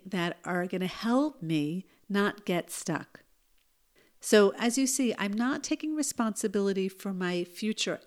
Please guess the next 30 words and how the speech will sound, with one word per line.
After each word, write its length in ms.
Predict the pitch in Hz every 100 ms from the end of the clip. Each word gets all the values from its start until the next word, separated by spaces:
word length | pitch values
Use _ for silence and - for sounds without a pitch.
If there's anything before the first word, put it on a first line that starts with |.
| -
actions 720 | 226 254 - 170 147 160 -
necessarily, 720 | 165 - 160 170 160 160 170
like 220 | 190 170 170
what 160 | 180
I'm 140 | 185 185
going 240 | 185 175
to 80 | 165
be 120 | 160
doing, 580 | 151 175 240 170 160 190 - - - _ _
but 120 | 202
I'm 220 | 202 196
rather 480 | 190 226 277 262 214
taking 380 | 214 233 226 277
responsibility 840 | 247 - 185 175 - 175 180 175 185
for 220 | - 165
my 200 | 165 170
ways 300 | 175 185 185
of 100 | 170 _ -
being. 400 | 180 170 147 160 _ _ _ _ - - - - _ _ -
So 160 | 262
let 180 | 269 311
me 120 | 320
explain. 600 | 302 - - 170 143 160 - - - _ _
I 220 | 247 330 403
want 240 | 349 285 254
to 440 | - 226 208 202 -
commit 640 | - 208 220 175 143 - _ _ -
to 220 | - 214
being 520 | 196 226 220 208 208 -
proactive 760 | - 240 202 156 - - 190 294